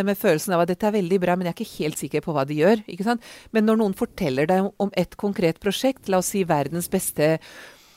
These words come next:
optimaliseringsgreie for flytende havvind,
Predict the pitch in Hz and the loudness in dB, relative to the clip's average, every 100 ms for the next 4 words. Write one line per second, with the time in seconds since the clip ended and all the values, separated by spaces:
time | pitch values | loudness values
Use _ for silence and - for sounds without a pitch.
0 | _ _ _ 202 - 202 202 202 202 175 | _ _ _ -4 0 2 2 2 4 6
1 | 170 180 185 - - 185 175 175 185 170 | 6 4 -2 -2 0 4 4 6 4 6
2 | 190 233 - 180 175 175 - 220 190 - | 4 2 0 2 4 2 0 0 0 -4
3 | 139 156 170 208 180 123 151 277 233 | -6 -4 0 2 2 2 2 4 2